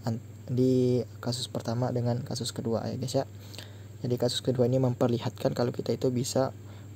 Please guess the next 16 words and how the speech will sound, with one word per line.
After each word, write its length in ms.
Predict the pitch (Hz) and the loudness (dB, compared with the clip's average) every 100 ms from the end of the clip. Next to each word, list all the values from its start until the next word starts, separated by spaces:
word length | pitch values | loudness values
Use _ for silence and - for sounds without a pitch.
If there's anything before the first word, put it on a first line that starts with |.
| 127 | -2
membuat 320 | 120 120 120 | 2 2 2
adjustment 480 | 120 117 - 117 117 | 0 -2 -2 0 2
layer 240 | 117 120 117 | 4 4 4
itu 320 | 110 139 151 165 - - - - - - | 6 6 6 4 -10 -14 -14 -16 -16 -8
banyak-banyak, 560 | - 117 113 127 135 117 - 131 | -2 -2 0 2 2 2 0 0
nggak 120 | 123 131 | 2 2
hanya 160 | 120 | 0
satu 320 | 120 117 120 | 0 -2 2
aja, 240 | 120 120 101 | 4 4 2
oke? 320 | - - 147 - - - - - - | 0 -2 -2 -4 -12 -12 -12 -10 -2
Jadi 160 | 123 127 | 2 2
bisa 240 | 127 117 | 2 0
kita 240 | 117 120 | 2 2
timpa-timpa 600 | 120 117 120 113 120 117 | 2 2 2 0 0 0
seperti 440 | - - 113 117 107 | -2 -4 -4 -2 -2
itu. 120 | 101 | -4